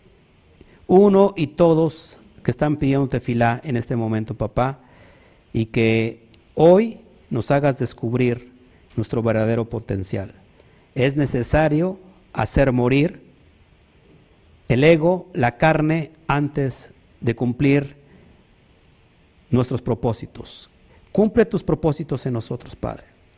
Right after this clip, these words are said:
Es necesario, papá, reconocer que el tiempo de prueba, de aflicción, de tribulación,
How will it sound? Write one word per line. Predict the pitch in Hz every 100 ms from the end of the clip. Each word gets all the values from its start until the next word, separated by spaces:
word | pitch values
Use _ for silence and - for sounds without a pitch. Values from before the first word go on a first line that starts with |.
| - - - -
Es | 170
necesario, | 170 147 139 156 151 139
papá, | 127 135 135 156 - _ _ -
reconocer | - 131 135 123 160 151 143 - - _ - _ _ _ _ _ -
que | - 135 131 135
el | 143 135 127
tiempo | 165 180 180 156
de | 131
prueba, | 151 143 139 120
de |
aflicción, | 113 123 117 - 147 131
de | 120 113
tribulación, | 123 117 113 107 147 165